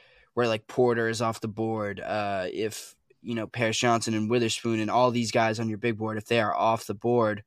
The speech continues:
by pick seventeen, like, will, do you think they'll entertain kinda trading back and, and just kinda cutting their losses there?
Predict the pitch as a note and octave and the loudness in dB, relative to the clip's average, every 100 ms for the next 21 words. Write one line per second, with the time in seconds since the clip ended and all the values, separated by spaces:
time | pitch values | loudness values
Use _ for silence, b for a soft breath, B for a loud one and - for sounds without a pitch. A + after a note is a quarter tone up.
0 | _ _ _ _ _ _ - A#2+ A2+ B2+ | _ _ _ _ _ _ 6 6 6 0
1 | G#2+ - A2+ A2 A2 A2+ B2 C3+ _ _ | 0 0 0 0 0 0 0 -2 _ _
2 | _ _ _ _ _ _ - A#2+ A2 B2 | _ _ _ _ _ _ -2 -2 2 2
3 | A#2+ G2+ G#2+ B2 A2+ G2+ - B2 A2+ G#2+ | 2 -2 -2 -2 -2 -4 -2 0 -2 -4
4 | - A#2+ G#2 A2 A2+ A#2 A#2 G2 G#2+ G#2 | -4 -2 -2 0 0 0 -4 -2 -2 -2
5 | G2+ G#2 G#2+ C3 F#2 G2 F#2 - G#2 G2 | -2 -2 -2 -2 -8 -8 -10 -12 -10 -8
6 | F2+ - - _ _ _ _ _ _ _ | -6 -6 -8 _ _ _ _ _ _ _
7 | - - G#2+ A#2+ G#2+ G2+ G2 F#2+ G#2 G#2+ | -6 -4 0 2 2 0 -2 -4 -2 -4
8 | G2+ G2+ A2+ | -4 -4 -4